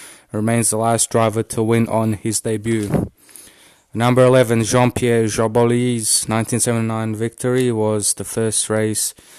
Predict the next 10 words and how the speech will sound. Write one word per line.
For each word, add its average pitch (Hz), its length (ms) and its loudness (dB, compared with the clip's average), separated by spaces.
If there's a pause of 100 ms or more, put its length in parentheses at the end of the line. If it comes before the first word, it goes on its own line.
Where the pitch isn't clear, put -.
(200)
victory 117 380 -2
for 107 240 -2
a 104 40 -2
Formula 113 440 0
One 110 260 -2
car 110 320 -2
with 107 220 -4
a 104 80 -4
turbocharged 110 1000 -2
engine. 107 460 0